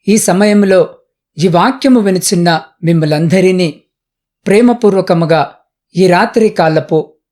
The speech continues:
వాక్య ధ్యానంలోనికి ఆహ్వానించున్నాను. పరిశుద్ధ లేఖన భాగమును మనము చదివినట్లయితే, "ఆకాశమును భూమియు గతించిపోయిననే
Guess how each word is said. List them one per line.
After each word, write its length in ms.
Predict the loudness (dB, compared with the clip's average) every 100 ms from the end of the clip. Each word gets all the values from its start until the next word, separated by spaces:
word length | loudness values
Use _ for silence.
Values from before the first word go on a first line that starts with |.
| -6
వాక్య 540 | -2 -2 -2 -2 -2 -4 _
ధ్యానంలోనికి 1120 | -4 -2 0 0 0 0 -2 -4 -2 -2 -4 _ _ _ _ -2
ఆహ్వానించున్నాను. 920 | -2 -2 -2 -4 -6 -6 -4 -4 -6 _ _ _ _ _ _ _ -2
పరిశుద్ధ 320 | 0 0 0
లేఖన 480 | 0 0 2 0 0
భాగమును 640 | 0 0 0 0 -2 -6 -10 _
మనము 260 | -2 -2 -2
చదివినట్లయితే, 1120 | -4 -4 -2 0 -2 0 -2 0 -2 -4 -8 _ _ _ _ _ _
"ఆకాశమును 920 | -2 0 -2 -2 -2 -2 0 0 -2 -6 _ _
భూమియు 680 | -6 0 2 4 2 0 -4 _ _ -8 -6
గతించిపోయిననే 1120 | -2 -2 -2 -2 0 0 0 0 0 -2 -4